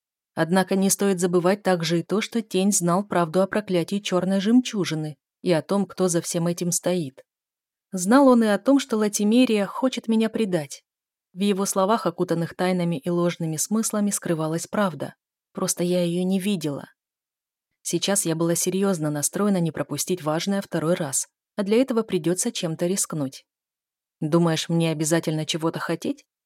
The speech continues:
ответил мягко тень, и другая его рука прошлась по моей спине вниз, остановилась и сжала бедро, обнаженное. Удар сердца. Я оказалась абсолютно голой, как и морской бог.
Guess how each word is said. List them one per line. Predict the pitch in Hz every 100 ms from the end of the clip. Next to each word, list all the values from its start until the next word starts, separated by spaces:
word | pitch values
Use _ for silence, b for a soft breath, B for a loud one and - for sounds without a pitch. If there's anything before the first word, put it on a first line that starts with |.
| _
ответил | 147 151 156 156
мягко | 160 156 - 180
тень, | 180 147 135
и | -
другая | 185 196 233 254
его | 151 151
рука | 156 - -
прошлась | - 185 254 254
по | -
моей | 208 208 214
спине | - 214 214
вниз, | 214 233 160 - - _ _ _
остановилась | 151 - 151 139 135 202 214 202 -
и | -
сжала | 175 - 151 151
бедро, | 160 208 220 170 - _ _ _ _
обнаженное. | - 214 214 269 226 151 135 147 143 _ _ _ _ _ _
Удар | 151 135 156 -
сердца. | - - 147 - - - - _ _ _
Я | 156 160
оказалась | - 147 170 175 -
абсолютно | 151 - 165 175 175 180
голой, | 180 214 165 135 - _ _
как | 226 233
и |
морской | 220 214 - 226
бог. | 208 185 160 -